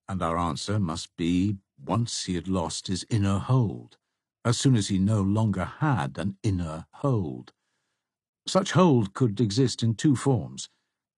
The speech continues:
Either it was a hold on the future or a hold on eternity. The latter was the case with all truly religious people. They did not even need a hold on the future, their future life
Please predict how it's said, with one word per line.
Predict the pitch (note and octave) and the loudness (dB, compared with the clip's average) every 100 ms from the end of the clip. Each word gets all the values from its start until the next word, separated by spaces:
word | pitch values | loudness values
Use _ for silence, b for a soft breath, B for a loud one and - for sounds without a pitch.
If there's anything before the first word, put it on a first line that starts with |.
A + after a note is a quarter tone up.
| _ - | _ -2
Either | A#2 G#2+ G2 | 2 4 2
it | F#2+ | 0
was | F#2 E2+ | -2 -4
a | |
hold | - F#2+ A2 G2 F2 | -4 0 0 0 -2
on | E2 | -6
the | |
future | D#2+ - D3 C#3+ B2+ B2 A#2+ _ _ _ | -8 0 0 0 -2 -2 -2 _ _ _
or | A2+ A#2+ | -2 0
a | G#2+ | 2
hold | C3+ D3 C#3 B2+ B2 - | 2 4 4 2 -4 -6
on | A#2+ A#2 | 0 0
eternity. | G#2 - D3+ B2 D#2+ - C#2 - _ _ _ _ _ _ _ | 0 2 4 4 0 -6 -10 -14 _ _ _ _ _ _ _
The | A#2+ | 2
latter | C3+ G3+ G3+ | 4 4 4
was | C3+ B2 | 2 0
the | |
case | - D3+ A#2+ G2 - - A2 | 0 2 2 0 -8 -10 -6
with | A2 | 0
all | C3 A2+ G#2 | 2 2 0
truly | - - B2 G#2+ | -2 2 4 4
religious | G#2 A2+ D#3+ B2+ D#2+ | 2 0 0 -4 -10
people. | - E2 - D2+ - _ _ _ _ | -6 -8 -6 -12 -14 _ _ _ _
They | G#2 A2 G#2+ | -2 2 2
did | F#2 G2+ | -2 -6
not | G2 G2 - | -2 -2 -2
even | G2 F#2 | -2 0
need | A2+ G2 | 2 2
a | |
hold | B2 C3+ D#3 G2+ | 2 4 6 4
on | F#2 | 0
the | F2+ | -2
future, | - F#3 - D2+ D#2+ | 2 2 2 -6 0
their | B2+ C#3 | 4 4
future | A#2+ C#3 B2+ - | 4 2 2 0
life | G#2 C#3 A#2+ - - | 0 2 0 -2 -10